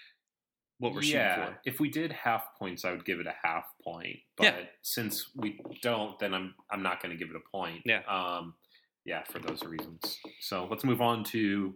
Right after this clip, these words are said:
Speaker 2: monster quality.
Speaker 1: Monster quality. The film's monsters are frightening, clearly relate to archetypal fears, and have depth. Um,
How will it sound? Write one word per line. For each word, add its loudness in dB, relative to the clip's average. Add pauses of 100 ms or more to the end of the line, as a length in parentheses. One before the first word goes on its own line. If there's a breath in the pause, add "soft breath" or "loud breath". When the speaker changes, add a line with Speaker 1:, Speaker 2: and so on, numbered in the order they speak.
Speaker 2:
monster -2
quality. 0
Speaker 1:
Monster 4
quality. 6
The 2
film's 4
monsters 4
are 4
frightening, 6
clearly 8
relate 6
to 2
archetypal 2
fears, 4
and 0
have 0
depth. 0 (720 loud breath)
Um, 6